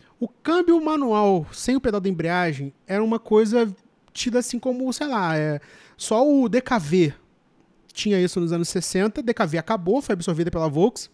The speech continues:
e isso sumiu. Literalmente sumiu do mercado brasileiro até aparecer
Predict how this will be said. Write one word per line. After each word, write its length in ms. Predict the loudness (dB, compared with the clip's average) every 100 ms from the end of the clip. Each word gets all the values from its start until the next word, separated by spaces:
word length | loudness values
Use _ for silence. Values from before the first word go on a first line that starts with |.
| _ _ _ _ _ _ _ -6
e 120 | -4
isso 160 | -4 -6
sumiu. 480 | -4 0 2 2 -2 _ _ _ _ _ _ _ _
Literalmente 840 | 0 2 2 0 0 2 2 0 0
sumiu 460 | 2 6 6 6
do 100 | 2
mercado 380 | -4 -4 -6 -6
brasileiro 600 | -4 -4 -2 0 2 0 -2 -18 _ _ _ -6
até 360 | -6 -2 -2 0
aparecer 680 | 0 0 0 0 2 2